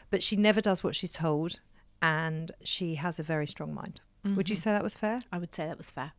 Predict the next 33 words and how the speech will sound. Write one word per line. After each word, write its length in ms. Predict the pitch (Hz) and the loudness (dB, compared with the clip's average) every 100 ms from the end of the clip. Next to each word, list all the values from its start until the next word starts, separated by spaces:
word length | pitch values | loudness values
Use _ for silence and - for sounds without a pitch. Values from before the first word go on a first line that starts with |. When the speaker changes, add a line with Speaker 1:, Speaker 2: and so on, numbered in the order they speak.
| - | -12
Speaker 1:
Yep. 180 | - 147 - - - - - - | -6 -6 -8 -18 -16 -16 -18 -12
She's 160 | - | 0
not 140 | 214 214 | 4 6
allowed 220 | 208 196 | 6 4
to 60 | |
sit 160 | - - | 2 2
on 140 | 185 | 4
Lauren's 320 | 180 175 175 - | 4 4 2 -2
couch, 640 | - 165 131 - - - - | 0 0 0 -2 -8 -8 -14
uh, 60 | - - 214 | -18 -14 -2
although 240 | 180 160 | 0 2
she 200 | 160 - | 0 -2
always 220 | 165 156 | 0 0
does, 320 | - 160 156 147 | 2 4 4 0
and 140 | 160 | 0
Lauren 240 | 160 151 143 | 2 2 0
has 160 | 151 | -2
now 200 | 147 139 | -2 -2
given 280 | 139 139 135 | -4 -6 -4
up, 140 | - - | -8 -8
haven't 180 | 147 127 | -8 -6
you? 100 | 139 - _ _ _ - | -6 -8 _ _ _ -20
Speaker 2:
Yeah. 200 | - 170 156 - | -14 -14 -14 -6
Speaker 1:
You're 100 | 165 | -4
like, 140 | 151 156 | -4 -4
"Oh, 180 | 135 - | -8 -10
whatevs." 400 | - - 214 - | -14 -14 -12 -10
Speaker 2:
I 40 | 185 | 0
don't 260 | 180 165 | 0 0
have 160 | 156 156 | -4 -10
the 100 | 123 | -10
energy 340 | 139 151 143 | -10 -10 -12
anymore. 340 | 151 147 131 | -12 -10 -12